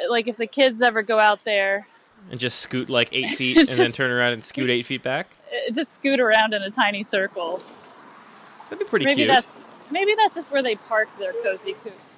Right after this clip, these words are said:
Speaker 2: That's a Cozy Coupe garage.
Speaker 1: Sorry about that.
Speaker 2: We, uh, the
Speaker 1: Um,
Speaker 2: Cozy Coupe was a dangerous toy for me growing up. You could, uh,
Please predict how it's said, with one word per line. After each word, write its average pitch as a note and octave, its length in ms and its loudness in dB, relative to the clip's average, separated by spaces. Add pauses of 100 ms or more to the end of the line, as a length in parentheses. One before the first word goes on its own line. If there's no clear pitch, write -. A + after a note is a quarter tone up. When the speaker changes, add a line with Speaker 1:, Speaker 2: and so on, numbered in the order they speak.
(260)
Speaker 2:
That's F3+ 180 -6
a F3+ 60 -6
Cozy E3 280 0
Coupe D#3 260 -4
garage. C#3 580 -2 (720)
Speaker 1:
Sorry D#5 180 -8
about - 180 -14
that. - 1000 -20
Speaker 2:
We, A#3 140 0
uh, B3 160 10
the G#3+ 120 6
Speaker 1:
Um, G3 60 -4
Speaker 2:
Cozy B3+ 200 2
Coupe D#3+ 200 -4
was A#2 120 -6
a G#2+ 60 -8
dangerous B2+ 480 0
toy B2 280 0
for G#2 140 -12
me G#2+ 140 -6
growing F2 280 -8
up. D2 200 -12
You C#3+ 60 -14
could, G2+ 240 -6
uh, E2+ 220 -4